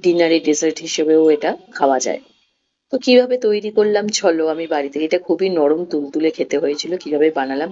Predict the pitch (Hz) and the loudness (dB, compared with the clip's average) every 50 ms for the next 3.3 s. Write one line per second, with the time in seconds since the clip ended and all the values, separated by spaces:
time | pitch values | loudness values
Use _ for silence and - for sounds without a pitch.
0 | - - 156 135 135 - - 113 110 107 - - - 139 135 - - - - 139 | -4 -4 -2 -2 -4 -6 -12 -14 -14 -12 -10 -8 -8 -8 -6 -6 -4 -2 -2 0
1 | 127 123 - - - 143 131 - - - - - - _ - - - - - - | -2 -2 -4 -6 -8 -8 -8 -6 -8 -8 -8 -10 -18 _ -20 -20 -20 -14 -4 -4
2 | 196 165 - 214 214 214 - 185 170 165 170 175 180 180 185 180 170 156 151 151 | -4 -4 -2 -6 -6 0 2 2 4 4 2 2 0 -2 -2 0 0 2 2 0
3 | 156 156 - 160 160 170 | -2 -2 -2 2 4 4